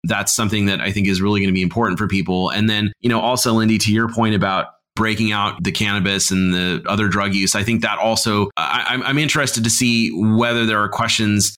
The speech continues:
that they add there about C B D use, for example. Also, another super hot topic that continues to come up, especially for people in the military who are barred under the U C M J from using C B D products, even those that are federally legal.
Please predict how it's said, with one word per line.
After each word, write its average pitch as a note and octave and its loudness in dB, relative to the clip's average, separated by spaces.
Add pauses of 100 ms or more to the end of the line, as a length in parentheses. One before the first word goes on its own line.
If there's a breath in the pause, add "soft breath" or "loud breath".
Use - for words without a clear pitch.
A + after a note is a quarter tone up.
(140)
that G#2+ 0
they G#2+ 0
add G#2+ -2
there G2+ 0
about F2+ -2
C - 0
B G2 2
D F2+ 0
use, G2+ 2
for G#2 -2
example. G#2 0 (120)
Also, G#2 0
another G2 0
super A2+ 0
hot G2 -2
topic F#2 -2
that F2 -2
continues G2 0
to F2+ -2
come G2 0
up, F#2 0
especially G2 -2
for F#2 -4
people F#2+ 0
in F2+ 2
the E2+ 2
military C3+ 0 (360 loud breath)
who G2 2
are F#2 2 (100)
barred G2 0
under G2 0
the F#2+ 2
U G2 2
C G2 0
M F#2 0
J G2 -2 (220 loud breath)
from G2 0
using A2+ 2
C A#2 0
B A2+ 4
D A2+ 2
products, A2 -2
even G#2+ 2
those G2 0
that F#2 0
are F#2 0
federally F#2+ 0
legal. A#2 0